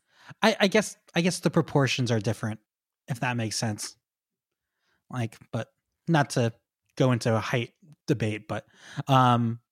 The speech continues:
yeah, I, I want to go into the Diamond Dynamite Battle Royal here. And man, I really wanted it to be M J F and Wardlow. I'm glad Cassidy, uh, got some shine there, and he's gonna face M J F next week. But man,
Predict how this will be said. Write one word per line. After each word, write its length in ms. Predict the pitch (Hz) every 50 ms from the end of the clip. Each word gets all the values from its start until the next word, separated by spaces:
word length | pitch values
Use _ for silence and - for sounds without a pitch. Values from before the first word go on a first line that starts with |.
| _ _ _ _ _ _ _
yeah, 160 | 240 247 151 - -
I, 140 | - 180 - 160
I 80 | 175
want 180 | 208 240 262 233
to 80 | 220 170
go 160 | 185 180 170
into 340 | 160 151 - - 170 160 135
the 300 | 139 135 131 127 117 - _
Diamond 480 | 156 147 165 170 170 170 156 151 127 113
Dynamite 640 | 147 139 160 165 147 139 131 120 120 123 151 - - _ _ _ _ _ _ _ -
Battle 240 | 120 131 165 143
Royal 300 | 113 113 113 113 110 104
here. 380 | 98 104 110 104 104 117 127 - _ _ _ _ _ _ _ _ _ _ _ _ _ _ _ -
And 240 | 165 160 156 156
man, 240 | 160 175 185 185 180
I 120 | 180 185 190
really 420 | 170 156 165 175 180 170 170 160
wanted 340 | 147 165 170 170 170 160 156
it 140 | 160 151 -
to 80 | 143
be 240 | 135 160 156 151 143
M 160 | 147 147 151
J 180 | 143 151 143 143
F 160 | 143 143 -
and 140 | 139 131 127
Wardlow. 520 | 131 139 135 127 127 131 127 127 120 113 - _ _ _ _ _ _ _ _ _ _ _ _ _ _ _ _
I'm 240 | - 151 151 147 143
glad 480 | 127 147 151 151 160 160 160 160 151 - - _
Cassidy, 680 | - 170 151 147 160 - - - 165 156 156 156 156 - _ _ _ _ _ _ _ _ _ _
uh, 420 | 147 139 143 139 139 139 139 147 - -
got 180 | - 160 143 -
some 100 | - 143
shine 360 | - - 170 143 151 156 151
there, 160 | 147 151 160
and 80 | 160 151
he's 100 | 127 -
gonna 200 | - 131 127 113
face 380 | - - 143 131 123 120 - - - 139
M 100 | 135 123
J 140 | 139 135 135
F 100 | 123 -
next 240 | 139 123 - -
week. 160 | - 147 131 -
But 160 | 139 123 -
man, 840 | 123 127 131 139 143 139 135 131 131 127 127 127 123 120 117 110